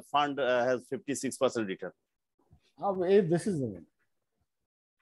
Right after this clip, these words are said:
Speaker 2: This is the performance. Sorry, this is the performance. Yes, sir. Sixty-three, uh, net return of sixty-three percent,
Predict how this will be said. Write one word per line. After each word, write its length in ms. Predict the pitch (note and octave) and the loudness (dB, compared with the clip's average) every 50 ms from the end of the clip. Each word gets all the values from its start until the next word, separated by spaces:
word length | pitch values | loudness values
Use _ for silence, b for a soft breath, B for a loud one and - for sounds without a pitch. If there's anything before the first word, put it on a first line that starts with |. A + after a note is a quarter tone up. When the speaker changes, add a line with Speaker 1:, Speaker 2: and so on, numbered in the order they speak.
| _ _ _ _ _ _ _ _ _ _ _ _ _ _ _ _ _ _ _ _ _ _ _ _ _ _ _ _ - | _ _ _ _ _ _ _ _ _ _ _ _ _ _ _ _ _ _ _ _ _ _ _ _ _ _ _ _ -12
Speaker 2:
This 140 | C#3 C3+ C3+ | -10 -6 -6
is 100 | E3 F3 | -4 0
the 80 | F#3 F3+ | 0 0
performance. 760 | D3+ D#3+ D#3 C3+ B2 D3+ D3+ E3 G3 C4 C#4+ - - - - _ _ _ _ _ - - _ _ _ - - - _ _ _ _ _ _ - | 2 4 2 2 4 2 0 0 0 -4 -6 -10 -16 -20 -20 _ _ _ _ _ -20 -20 _ _ _ -20 -20 -20 _ _ _ _ _ _ -12
Sorry, 140 | B2+ A2+ A2+ | -10 -10 -8
this 120 | C3 C3+ D3 | -8 -6 -6
is 120 | E3 E3+ | -6 -2
the 80 | E3+ D#3+ | -2 -2
performance. 840 | D3+ C#3+ C#3 B2+ C#3 C#3+ D3 E3+ A#3 C#4+ C4+ - - - - - _ _ _ - - _ _ - _ _ _ _ _ _ _ _ _ _ _ _ _ _ _ _ _ _ _ _ _ _ _ _ _ _ _ _ - | 0 0 -2 -2 -2 -4 -4 -4 -6 -8 -10 -12 -18 -20 -20 -20 _ _ _ -20 -20 _ _ -20 _ _ _ _ _ _ _ _ _ _ _ _ _ _ _ _ _ _ _ _ _ _ _ _ _ _ _ _ -8
Yes, 300 | B2 B2 B2 A#2 G#2+ G#2 | -4 -2 -2 -2 -2 -4
sir. 100 | A2+ G#2+ F#2+ - _ | -8 -12 -12 -16 _
Sixty-three, 760 | _ - - - F3+ - - - A3+ G#3+ A3 G#3 A3+ A3+ - F#3 | _ -20 -10 -10 -10 -8 0 0 0 0 2 0 -2 -2 2 2
uh, 340 | E3 D#3 D#3 D3+ D3+ C#3+ C#3 C3+ - - C3+ | 4 6 6 6 6 4 2 -2 -6 -12 -4
net 280 | C#3+ F3+ G#3+ G#3+ G3+ | 2 2 2 4 4
return 260 | A3+ A3+ G3 A#3 A3+ A3+ | 2 2 4 4 6 6
of 140 | A3 F3+ | 6 6
sixty-three 420 | F3+ G3 - - A3+ F#3+ G3+ A3 A3 G#3 | 6 -6 -6 -4 -6 -4 -2 -2 -2 0
percent, 340 | G#3+ G#3 E3+ E3 G#3 A#3+ D4 | 2 0 2 4 2 0 0